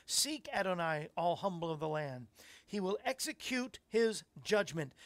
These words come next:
Seek righteousness. Seek meekness. And then perhaps you can be hidden from him on the day of his wrath. Judgment is coming. Zephaniah re-,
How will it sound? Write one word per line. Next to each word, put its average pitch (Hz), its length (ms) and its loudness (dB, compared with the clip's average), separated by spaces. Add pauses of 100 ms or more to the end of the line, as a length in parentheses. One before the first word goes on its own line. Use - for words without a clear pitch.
(100)
Seek 277 380 0
righteousness. 226 640 0
Seek 269 320 -2
meekness. 226 720 -2 (840)
And 147 160 -8
then 302 220 8
perhaps 143 600 -4 (160)
you 180 100 -10
can 190 120 -2
be 160 140 -2
hidden 196 420 -4
from 160 240 -4
him 131 360 -4 (280)
on 170 180 0
the 156 80 0
day 147 420 0 (260)
of - 140 -4
his 139 220 -6
wrath. 135 320 -4 (1000)
Judgment 226 540 4
is 190 160 -4
coming. 135 380 -8
Zephaniah 196 500 0
re-, 185 140 -2